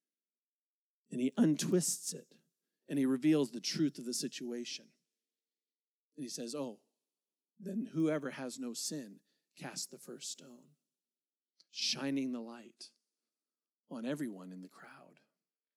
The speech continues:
We live in a time, in a day, and an age where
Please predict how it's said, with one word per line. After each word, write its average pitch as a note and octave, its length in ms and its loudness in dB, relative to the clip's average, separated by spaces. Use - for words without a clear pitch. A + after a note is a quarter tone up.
We E3+ 120 2
live E3+ 200 8
in D#3 100 2
a C3+ 60 0
time, C#3+ 540 -10
in A2+ 80 -8
a A2+ 80 -10
day, C3+ 360 -2
and A#2 100 -4
an A2 100 -8
age B2 540 -6
where A2+ 380 -4